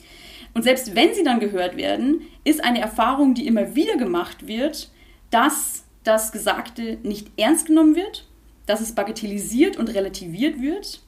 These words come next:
Und da sehen wir, wie andere Beratungsstellen auch, einfach die Problematik, dass es an Sensibilität fehlt, den Personen gegenüber und dem, was sie erlebt haben, einer gewissen Reflexivität.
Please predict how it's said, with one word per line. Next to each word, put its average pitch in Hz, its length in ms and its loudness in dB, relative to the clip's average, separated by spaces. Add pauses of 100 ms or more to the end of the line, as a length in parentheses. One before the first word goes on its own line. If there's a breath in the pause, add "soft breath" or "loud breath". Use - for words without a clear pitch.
(840 loud breath)
Und 190 160 -10
da 254 480 2
sehen 220 400 0
wir, 359 380 2 (100)
wie 214 260 -12
andere 240 280 0
Beratungsstellen 196 640 -4
auch, 226 460 0 (280)
einfach 240 300 -2
die 233 120 -6
Problematik, 214 720 -2
dass 320 160 -6
es - 120 -8
an 190 160 -2
Sensibilität 226 840 -2
fehlt, 330 520 -6 (720 soft breath)
den 233 300 4
Personen 233 440 6
gegenüber 294 500 4
und 320 200 -4
dem, 220 140 -4
was - 180 -10
sie 214 60 -6
erlebt - 340 -8
haben, 285 320 0 (480 loud breath)
einer 220 180 2
gewissen 240 380 0
Reflexivität. 302 1200 -2